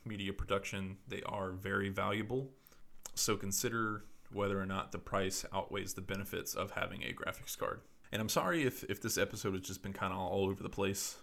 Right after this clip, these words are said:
Um, it, it's just kinda really off the cuff. Um, desktops, I'm,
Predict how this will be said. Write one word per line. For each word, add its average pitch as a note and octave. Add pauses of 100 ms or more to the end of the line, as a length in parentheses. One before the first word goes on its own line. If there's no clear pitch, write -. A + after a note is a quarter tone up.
Um, F#2+ (1300)
it, -
it's - (200)
just -
kinda G#2+
really A2
off G#2
the -
cuff. -
Um, F#2
desktops, G#2
I'm, G2